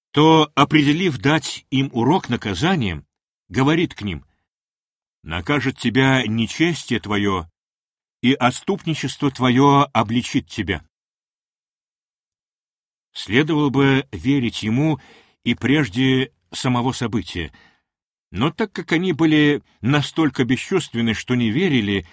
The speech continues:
его увещеваниям и советам, коими он предотвращает их от порока, то он уже попускает самим событиям вразумить их, дабы хотя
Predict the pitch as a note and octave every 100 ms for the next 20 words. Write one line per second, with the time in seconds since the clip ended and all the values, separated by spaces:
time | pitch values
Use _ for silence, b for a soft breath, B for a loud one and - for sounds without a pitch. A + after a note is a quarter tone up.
0 | b G2 A#2+ A#2+ A2+ A2 A2+ - A2 E3
1 | B2+ G2+ - G#2+ - G2+ C3+ D#3+ F#2 -
2 | _ _ _ _ - C3 B2+ C3+ C3 C#3+
3 | C3+ B2+ B2 B2 - A#2+ - - C3 A#2+
4 | - B2+ A2 A#2 - A#2 A2+ - E2 _
5 | _ _ _ _ _ _ _ _ - B2+
6 | G#3+ D3+ D#3+ E3 D3 A#2+ D#3+ E3 D3 B2+
7 | C#3+ - C#3+ D3 C#3 - B2 B2 C#3+ -
8 | A#2+ G#2+ D#3+ - C#3 B2 b b b b
9 | b _ - C3+ B2 C#3+ E3 D3 - G#2
10 | F2 - b b - A2 C3 C3+ C3 D3
11 | C#3+